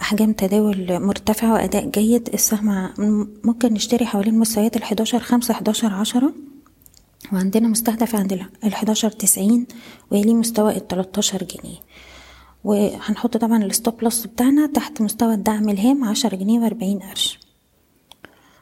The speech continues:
بنك البركة نقدر نشتري حوالين مستوى الخمستاشر جنيه عشان نحط الستوب بتاعنا عند الأربعتاشر جنيه وسبعين قرش،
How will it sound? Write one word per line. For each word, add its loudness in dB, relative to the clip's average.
بنك 0
البركة 2
نقدر 2
نشتري -2
حوالين 0
مستوى -2
الخمستاشر -4
جنيه 2
عشان 0
نحط -2
الستوب -2
بتاعنا 0
عند 2
الأربعتاشر -2
جنيه 2
وسبعين 0
قرش، 0